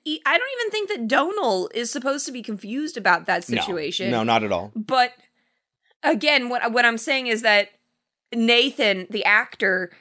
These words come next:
Speaker 1: he just plays it very well, where you can't tell if
Speaker 2: Oscar
Speaker 1: he's,
Speaker 2: Isaac, yeah.
Speaker 1: if he genuinely wants to be friends with Donal or not.
Speaker 2: Right,
Speaker 1: And I
Speaker 2: yeah.
Speaker 1: love that.
Speaker 2: Uh-huh.
Speaker 1: I love that that confusion is always there.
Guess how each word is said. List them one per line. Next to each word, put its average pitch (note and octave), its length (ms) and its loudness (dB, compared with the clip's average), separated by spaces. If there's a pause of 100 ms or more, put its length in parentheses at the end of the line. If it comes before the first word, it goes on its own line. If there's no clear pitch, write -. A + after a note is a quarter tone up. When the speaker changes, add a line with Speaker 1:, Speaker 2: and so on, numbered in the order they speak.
(120)
Speaker 1:
he A#3+ 120 -8
just B3+ 240 -4
plays C#4+ 380 2
it A#3 120 -4
very G#3+ 540 4
well, F#3+ 440 4
where E3 140 -2
you F#3 180 -2
can't A3+ 480 0
tell F#3+ 520 2 (340)
if F3+ 100 0
Speaker 2:
Oscar G#2 160 2
Speaker 1:
he's, F3 100 -2
Speaker 2:
Isaac, D2+ 380 -8
yeah. - 60 -2
Speaker 1:
if F#3+ 140 0
he F#3 160 -4
genuinely G#3 880 2
wants G3 600 0
to A3 80 -6
be F3+ 120 0
friends E3 420 -2
with D3+ 200 -2
Donal C#3+ 360 -2
or A#2 80 -4
not. G2+ 220 -4
Speaker 2:
Right, F2 320 -2 (100)
Speaker 1:
And G3 100 0
I G3+ 60 4
Speaker 2:
yeah. G#3 60 2
Speaker 1:
love G#3+ 400 0
that. B2+ 260 -2 (140)
Speaker 2:
Uh-huh. F#2+ 300 -8 (360)
Speaker 1:
I - 80 2
love A#3+ 220 2
that B3 200 0
that A3+ 240 2
confusion G#3 720 -6
is F#3 340 2
always F3+ 480 4
there. E3+ 240 2